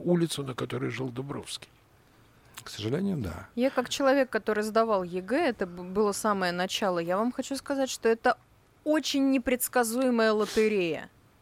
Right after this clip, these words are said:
Speaker 3: Потому что бывают и такие вопросы, бывают варианты, которые не прорешивали. Как раньше сдавали экзамены? У тебя есть билеты, ты готовишься, как в институте это сдается.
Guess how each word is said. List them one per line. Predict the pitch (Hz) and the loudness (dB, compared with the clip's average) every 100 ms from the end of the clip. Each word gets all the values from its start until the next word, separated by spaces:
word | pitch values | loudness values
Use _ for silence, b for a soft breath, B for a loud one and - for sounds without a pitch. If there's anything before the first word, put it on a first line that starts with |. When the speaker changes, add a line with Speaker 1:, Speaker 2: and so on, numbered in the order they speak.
| _ b b b b b | _ b b b b b
Speaker 3:
Потому | - 214 220 226 | -2 2 2 0
что | - | -4
бывают | 214 202 185 175 | -4 2 2 2
и | 175 | -2
такие | 190 - 294 | -4 0 2
вопросы, | 302 269 247 247 226 | 2 4 2 2 0
бывают | 190 185 202 190 | -2 2 2 2
варианты, | 190 185 175 | -2 -2 -4
которые | - 175 175 175 | -6 -4 -4 -4
не | |
прорешивали. | 180 196 233 311 269 226 | 0 2 2 2 2 4
Как | 370 359 | 2 2
раньше | 240 226 202 | 0 0 -6
сдавали | 190 202 202 190 | -2 2 2 2
экзамены? | 190 233 214 190 | 0 0 0 -2
У | 185 | -6
тебя | 214 269 | 0 2
есть | 302 | 2
билеты, | 254 262 233 - | 2 2 2 -2
ты | 208 | 0
готовишься, | 226 277 247 - | 2 4 2 0
как | 196 226 | -2 0
в | 233 | -2
институте | 220 247 220 233 190 | -2 -4 -2 0 0
это | 170 170 | -2 -2
сдается. | 170 180 160 - - | 0 0 0 -4 -10